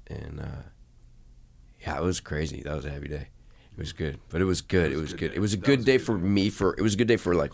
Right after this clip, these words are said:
Speaker 1: all of us. It was a really cathartic bonding day. We got to,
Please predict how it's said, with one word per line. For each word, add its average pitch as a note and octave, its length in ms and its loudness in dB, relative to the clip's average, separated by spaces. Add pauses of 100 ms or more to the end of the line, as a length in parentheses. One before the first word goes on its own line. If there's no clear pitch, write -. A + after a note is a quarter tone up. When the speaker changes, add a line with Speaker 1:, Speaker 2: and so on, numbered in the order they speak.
Speaker 1:
all G2 200 6
of G#2 100 2
us. G#2+ 200 2
It - 20 -2
was C#2 100 -4
a D2 40 -4
really F2+ 340 2 (600)
cathartic F#2+ 500 2
bonding F#2 380 4
day. F2+ 260 4 (220)
We F2 120 0
got E2 220 2
to, D#2 320 -2